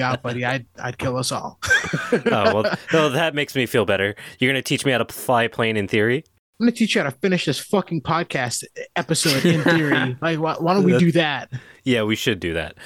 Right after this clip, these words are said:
Speaker 2: So she also went on to say in this speech, in quote, "Erosion of our biological resources may gravely affect future generations, which will, rightly,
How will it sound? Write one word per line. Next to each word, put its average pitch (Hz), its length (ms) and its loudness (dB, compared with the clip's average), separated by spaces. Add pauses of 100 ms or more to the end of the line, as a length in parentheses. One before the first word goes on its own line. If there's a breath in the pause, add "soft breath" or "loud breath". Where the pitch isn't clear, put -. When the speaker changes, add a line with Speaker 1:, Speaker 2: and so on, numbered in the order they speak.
(140 loud breath)
Speaker 2:
So 151 380 4
she - 200 0
also 180 340 2
went 160 120 4
on 123 200 2
to 117 80 -2
say 92 520 0
in 104 160 -2
this 95 160 -2
speech, - 420 -6 (400 loud breath)
in 110 120 -4
quote, 110 340 0
"Erosion 127 680 4
of 120 160 -2
our 104 100 2
biological 98 680 0
resources 143 680 2 (220 loud breath)
may 131 300 0
gravely 113 500 0
affect - 360 -4
future - 360 -4
generations, 85 680 -4
which - 260 -2
will, 151 400 2
rightly, 110 580 -2